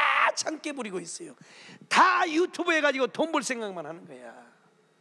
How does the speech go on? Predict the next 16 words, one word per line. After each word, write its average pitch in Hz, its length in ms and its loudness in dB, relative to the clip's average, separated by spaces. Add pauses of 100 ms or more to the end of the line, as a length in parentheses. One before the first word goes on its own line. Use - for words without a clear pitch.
(1200)
목사님, 165 440 -2
그런 151 240 -10
거 147 60 -14
없어요. 131 360 -16 (2000)
저 220 180 2
자유일보요, 220 920 2 (420)
돈 262 200 0
엄청 330 320 -2
들어갑니다. 285 520 -10 (380)
그래도 349 260 4
하잖아요. 294 440 -2 (2250)
왜? 277 200 8
그것을 269 400 0
붙잡고 247 440 -2
있어야 208 300 -4
이-, 165 120 -4